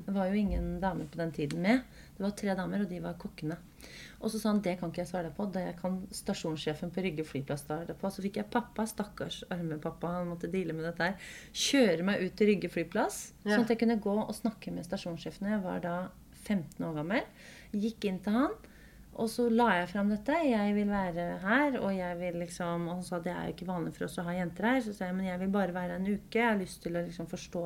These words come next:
Speaker 1: dette med jagerfly, og ikke minst militæret." Og så var han en sånn klok mann, du vet, sånn som kunne vært skuespiller i sånn Game of Thrones-serie, type, <laughs> som sto og grunnet veldig lenge, og nesten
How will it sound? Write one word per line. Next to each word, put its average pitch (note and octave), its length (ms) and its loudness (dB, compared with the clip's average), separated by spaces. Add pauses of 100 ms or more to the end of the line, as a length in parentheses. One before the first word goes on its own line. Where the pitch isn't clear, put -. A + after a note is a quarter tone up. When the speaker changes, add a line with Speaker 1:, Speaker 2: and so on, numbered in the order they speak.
Speaker 1:
dette E3+ 200 -6
med F3 100 -2
jagerfly, E3+ 460 -4
og A#3+ 100 4
ikke F#3 160 -6
minst E3+ 180 -6
militæret." F3 480 -2 (760)
Og - 140 -2
så A#3 120 -2
var F#3 320 -2
han E3 120 2 (100)
en B3+ 80 4
sånn A3 180 4
klok F#3+ 400 2
mann, B3 280 6
du B3+ 60 6
vet, A3+ 140 4
sånn G3+ 140 2
som F#3 180 2
kunne G3+ 160 6
vært D#3+ 160 0
skuespiller D3+ 640 0
i D#3+ 80 0
sånn D#3+ 240 -2
Game D#3 200 0
of D#3+ 100 -4
Thrones-serie, D3+ 640 0 (180)
type, A#3+ 300 6 (100)
<laughs> A3 140 -4
som A#3 180 4
sto A3 240 4
og A3 80 6
grunnet G3 400 6
veldig F#3+ 240 4
lenge, F#3 320 6
og F#3 80 2
nesten F3 460 2